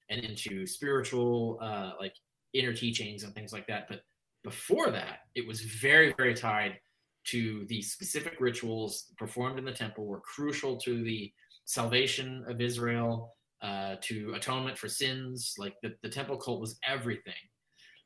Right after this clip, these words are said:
Uh, and the two central, the biggest, uh, things relating to salvation were Passover, which, uh, celebrated freedom from death. God is going to rescue you from death. Uh, and, um, and it was also to unite Israel,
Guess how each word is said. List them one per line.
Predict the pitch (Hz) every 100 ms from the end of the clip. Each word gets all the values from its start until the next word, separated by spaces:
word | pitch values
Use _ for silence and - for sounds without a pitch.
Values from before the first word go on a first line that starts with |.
| _
Uh, | 123 117 117 113
and | 127 135
the |
two | 127 180 180
central, | 175 - 160 156 127
the | 110
biggest, | 117 175 147 117 - - _
uh, | 98 92 82 78 - _ -
things | 117 104 -
relating | 123 120 143 147 120
to | 117
salvation | 104 90 92 90 - 82 95
were | 104 98
Passover, | 117 107 - 95 98 107
which, | 92 - - _ _ _ _ _
uh, | 107 98 95
celebrated | - 127 127 110 104
freedom | - 120 101
from | 101 95
death. | 95 - - -
God | 92
is | 95
going | - 98 95
to |
rescue | 101 95 - 101
you | 92
from | - 127
death. | 101 90 113 _ - _ _ -
Uh, | 113 113 113
and, | 123 127 127 127 123 117
um, | 123 123 120 117 113 _ _ _ _ - -
and | 156
it |
was | 147
also | 139 135
to | - - 117
unite | 123 123 117 113
Israel, | - - -